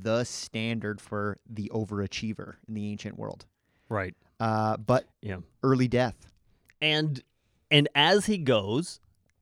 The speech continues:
Speaker 2: he's not content to just rule these places,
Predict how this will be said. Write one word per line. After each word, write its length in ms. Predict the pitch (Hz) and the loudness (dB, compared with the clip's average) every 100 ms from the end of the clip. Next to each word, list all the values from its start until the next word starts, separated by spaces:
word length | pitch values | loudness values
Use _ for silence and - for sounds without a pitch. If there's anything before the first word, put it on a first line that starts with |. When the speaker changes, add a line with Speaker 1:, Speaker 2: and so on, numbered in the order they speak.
| _ _ _ | _ _ _
Speaker 2:
he's 260 | - 151 139 | -4 -2 2
not 260 | 156 196 - | 2 2 0
content 500 | 214 - 170 156 127 | -2 0 0 0 0
to 100 | 127 | 0
just 560 | 104 127 123 - - _ | 2 2 2 -4 -14 _
rule 440 | 104 104 139 147 113 | -6 2 4 4 2
these 200 | 104 - | -2 -8
places, 540 | 95 92 - - - | -10 -10 -10 -16 -18